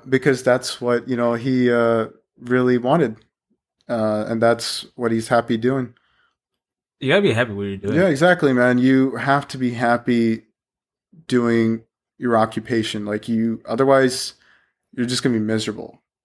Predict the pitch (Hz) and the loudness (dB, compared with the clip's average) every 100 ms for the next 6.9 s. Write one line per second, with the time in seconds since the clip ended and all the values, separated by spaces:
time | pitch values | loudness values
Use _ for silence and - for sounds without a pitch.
0 | _ 117 104 92 92 - 117 123 _ 117 | _ -6 -6 -6 -12 -4 -2 -2 _ -10
1 | 101 104 98 - - _ _ _ - 151 | -8 -10 -16 -18 -20 _ _ _ 0 2
2 | 202 226 185 185 175 151 131 - _ _ | 4 4 2 2 2 4 2 -4 _ _
3 | _ _ - 131 139 147 120 127 131 120 | _ _ -4 0 2 2 0 2 0 0
4 | 120 120 127 123 113 117 113 120 110 120 | 0 0 0 0 2 2 0 -2 -2 0
5 | 120 117 117 117 113 127 120 101 - - | -2 -4 -6 -10 -2 2 2 0 -4 -16
6 | _ _ - 113 101 104 117 123 147 | _ _ -14 -10 -10 -6 0 0 -2